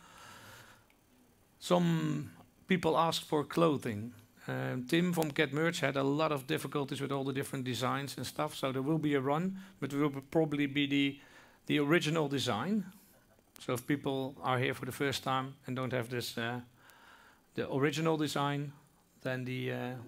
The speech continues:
then the order, the, the shop will open, and you can still order, uh,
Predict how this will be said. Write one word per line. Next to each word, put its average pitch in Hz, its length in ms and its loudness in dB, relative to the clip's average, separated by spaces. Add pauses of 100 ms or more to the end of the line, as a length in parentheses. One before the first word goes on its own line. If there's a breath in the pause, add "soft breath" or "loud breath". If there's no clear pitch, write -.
(140)
then 139 140 2
the 139 100 2
order, 156 460 2
the, 147 240 0
the 139 160 -6
shop 190 200 4
will 175 140 4
open, 196 440 2 (840 loud breath)
and 143 80 0
you 143 80 0
can 139 180 -2
still 139 300 0
order, 131 440 0
uh, 127 240 2